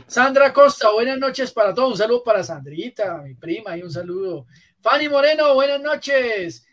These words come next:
Luis Sao dice, "Si se acuerdan del ochenta y nueve, no intervendrán los estadounidenses, nos ocuparán e implantarán bases de defensa en caso de este conflicto escala de forma mundial. Espero que no,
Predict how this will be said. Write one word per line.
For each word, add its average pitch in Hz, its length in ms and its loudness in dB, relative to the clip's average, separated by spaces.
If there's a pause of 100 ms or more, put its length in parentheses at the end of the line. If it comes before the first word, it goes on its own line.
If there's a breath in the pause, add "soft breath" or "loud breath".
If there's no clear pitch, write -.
(260)
Luis 190 240 -12
Sao 240 220 -2
dice, 247 480 -6
"Si 202 400 -4
se 175 120 -10
acuerdan 240 340 -8
del 294 120 -6
ochenta 202 320 -8
y 180 60 -10
nueve, 226 240 -10
no 233 80 -12
intervendrán 220 560 -12
los 220 140 -14
estadounidenses, 190 680 -10
nos 175 160 -14
ocuparán 165 520 -8 (240 soft breath)
e 220 160 -2
implantarán 196 800 -8
bases 220 320 -4
de 190 100 -8
defensa 175 400 -10
en 202 60 -16
caso 190 260 -8
de 185 60 -8
este 190 180 -12
conflicto 170 440 -12
escala 185 340 -8
de 170 80 -10
forma 165 220 -10
mundial. 165 420 -8 (320)
Espero 190 440 -6
que 196 140 -8
no, 214 220 -8